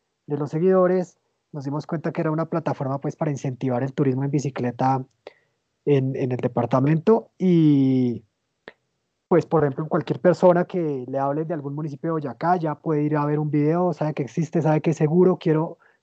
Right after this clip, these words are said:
quería destacar sobre todo con esa experiencia la seguridad que, que hoy presenta el departamento, zonas que estuvieron estigmatizadas como el occidente de Boyacá,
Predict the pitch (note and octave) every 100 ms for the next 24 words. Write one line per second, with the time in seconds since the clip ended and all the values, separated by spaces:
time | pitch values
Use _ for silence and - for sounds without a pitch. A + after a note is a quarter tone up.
0 | - D3 D#3+ F3 F3+ - D#3+ D#3+ D3 F3+
1 | E3 D3+ D#3 F3+ D3+ D#3 D3 D#3 C#3+ C#3
2 | D#3+ D#3 D#3 C#3+ C3+ C3+ C3+ - E3+ D#3
3 | - - _ - D3 C#3 D3 D#3 E3 F3
4 | D#3+ D#3 D3 C3+ C3 D#3+ E3+ F#3 E3 D#3+
5 | D#3 D#3 - - C#3+ D3+ - D3+ D3 C#3
6 | C3 C3+ C#3+ - D#3+ C#3+ C3+ B2+ - C3+
7 | B2+ D#3+ D3+ B2+ - D3+ D#3+ D#3 D3+